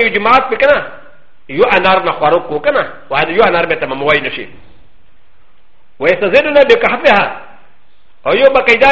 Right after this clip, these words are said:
یو جماعت په انار په یو پټي کې باندې کنه سیر حاصلوي. دې مره پټه خاري وي چې ا به کنه چاتر باندې کنه. و تا اقرب یو په بالو دې بروس وی کنه سیر په حاصلوي.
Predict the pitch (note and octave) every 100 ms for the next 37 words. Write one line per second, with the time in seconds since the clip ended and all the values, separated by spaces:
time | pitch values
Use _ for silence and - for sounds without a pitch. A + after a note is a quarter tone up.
0 | C4 G#3+ A3 B3 B3 A#3 G#3+ F#3+ F#3+ A#3
1 | A#3+ G3+ G#3+ A#3 A3+ G3 F#3+ F#3 F3+ A3+
2 | - G#3 F3+ D3+ C#3+ B2 G#2+ - - -
3 | - - - - - - - - A3 A3
4 | - A3+ A#3 A3+ G#3+ C4+ D4 - - -
5 | - - E3+ G#3+ G3 B3+ G3 - A#3+ G#3
6 | F#3+ F3 F#3 C#4 - - - - - -
7 | - - - - G3+ F3+ F3 C4 B3+ F#3+
8 | F3+ G#3+ A3 G3 E3 E3+ G3 - A3+ B3
9 | - G#3+ F#3+ D3+ C#3 A#2+